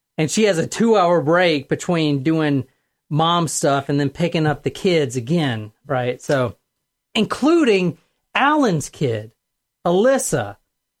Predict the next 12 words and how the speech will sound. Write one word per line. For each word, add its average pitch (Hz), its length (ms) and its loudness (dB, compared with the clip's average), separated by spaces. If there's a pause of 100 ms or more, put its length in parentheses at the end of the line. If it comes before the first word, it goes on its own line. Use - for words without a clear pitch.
(200)
Remember, 196 380 0 (340)
the 202 120 2
whole 277 220 2
time 220 600 0
the 180 80 2
affair's 240 320 -2
going 190 180 0
on, 175 160 0
she's 269 320 0
babysitting 180 1200 0
that 180 500 -2
girl, 143 580 0